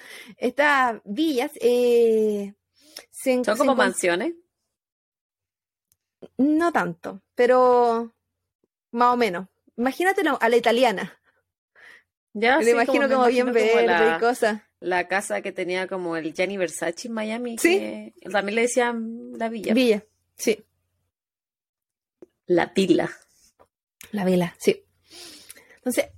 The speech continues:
Speaker 1: eh, al llegar a esta casa que se encontraba en San Felipe de Circeo,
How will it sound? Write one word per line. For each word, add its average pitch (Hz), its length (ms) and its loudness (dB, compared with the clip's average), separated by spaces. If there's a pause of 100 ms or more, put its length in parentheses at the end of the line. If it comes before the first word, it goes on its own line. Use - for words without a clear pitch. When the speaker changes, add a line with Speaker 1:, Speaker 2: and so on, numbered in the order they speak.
(160)
Speaker 1:
eh, 226 140 4
al 226 120 2
llegar 240 200 2
a - 20 -4
esta 466 160 -2
casa 403 300 -4
que 262 100 -6
se 262 100 -4
encontraba 220 460 -2
en 233 80 -4
San 285 220 -2
Felipe 247 300 -2
de 208 120 -2
Circeo, 254 600 -4